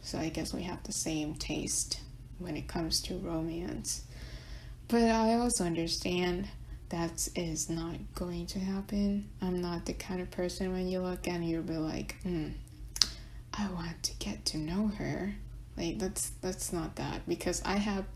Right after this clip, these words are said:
like, a dead face, the, um, do not talk to me face.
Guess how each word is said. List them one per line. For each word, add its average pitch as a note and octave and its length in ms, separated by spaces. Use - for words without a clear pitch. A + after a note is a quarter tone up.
like, F3 220
a E3+ 80
dead F3 280
face, A#3 480
the, E3+ 260
um, E3 300
do F#3 140
not E3+ 280
talk F#3 320
to G#3+ 120
me G#3+ 200
face. G#3+ 560